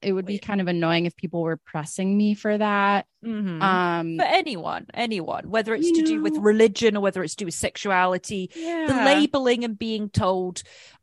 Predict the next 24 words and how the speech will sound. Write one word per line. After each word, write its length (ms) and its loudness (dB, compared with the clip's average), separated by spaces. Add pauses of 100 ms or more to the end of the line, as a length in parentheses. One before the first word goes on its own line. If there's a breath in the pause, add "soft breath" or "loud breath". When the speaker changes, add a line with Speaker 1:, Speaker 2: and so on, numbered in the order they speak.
(200)
Speaker 2:
uh, 60 -6 (320)
it's 200 0
hard. 420 2
You're 120 -8
right, 380 0
because 280 -8
you 80 -10
see 300 -6
that, 300 0
but 140 -4
she's 200 -6
also 280 -2
just 260 -8 (480)
grappling, 540 0
I 60 -2
think, 300 -8
with, 120 -6
"I 60 -2
want 180 -4
to 60 -12
be 60 -10
sensitive 640 -8
to 160 -8
it. 160 -6